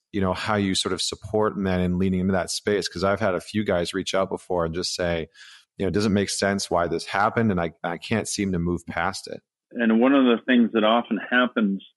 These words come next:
Speaker 2: for men when they, when they are, uh, when they do express anger or when they do become aggressive, typically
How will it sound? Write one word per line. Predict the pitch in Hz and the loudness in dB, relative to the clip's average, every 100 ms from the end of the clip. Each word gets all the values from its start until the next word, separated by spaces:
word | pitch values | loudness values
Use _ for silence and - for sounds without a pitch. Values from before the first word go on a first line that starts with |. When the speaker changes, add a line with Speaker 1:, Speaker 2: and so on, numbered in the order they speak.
| _ - _ _ _ - | _ -20 _ _ _ -2
Speaker 2:
for | 98 | 0
men | 101 110 113 107 101 92 _ _ | 4 4 6 4 2 -4 _ _
when | 110 104 110 110 | -4 2 6 6
they, | 104 101 98 90 - _ _ _ _ | 4 2 0 -4 -12 _ _ _ _
when | 107 107 | -2 2
they | 107 110 | 4 4
are, | - 110 117 120 123 101 101 95 | 4 4 6 6 2 0 0 2
uh, | |
when | 95 110 | 2 4
they | 107 | 4
do | 98 135 | 4 4
express | 123 - 110 98 - | 4 0 -2 -2 -2
anger | 101 107 104 | 0 2 2
or | - 107 | 0 0
when | 104 104 | 4 4
they | 107 | 4
do | 98 123 123 107 | 4 6 6 4
become | 92 - - 107 | 0 -10 -2 -2
aggressive, | 101 95 120 123 98 92 - _ _ _ _ _ - | -2 2 2 2 0 -2 -2 _ _ _ _ _ 0
typically | 139 127 123 117 104 | 2 2 4 6 4